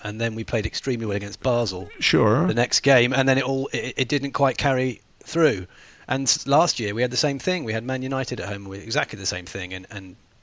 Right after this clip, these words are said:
Speaker 2: Hmm.
Speaker 1: But I, I, I, I d-, I, you know, I do agree, but, uh, t-, to a degree.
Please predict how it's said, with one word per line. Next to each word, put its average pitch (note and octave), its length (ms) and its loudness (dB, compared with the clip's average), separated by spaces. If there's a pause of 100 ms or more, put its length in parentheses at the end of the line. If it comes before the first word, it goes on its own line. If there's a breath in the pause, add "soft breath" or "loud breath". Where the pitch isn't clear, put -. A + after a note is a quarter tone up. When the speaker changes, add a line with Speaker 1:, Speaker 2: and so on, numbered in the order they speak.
Speaker 2:
Hmm. A#2 260 4
Speaker 1:
But F#2+ 60 4
I, E3 300 4
I, D3+ 120 2
I, D#3+ 260 4
I E3 100 2
d-, - 260 -6
I, E3 160 0 (100)
you - 160 -2
know, A#2 120 0
I A#2+ 80 0
do C#3+ 180 0
agree, B2+ 420 0
but, A2+ 220 -6 (520 loud breath)
uh, B2+ 280 0
t-, - 100 -6 (100)
to C3 100 -2
a A#2 40 -2
degree. F#2 400 -6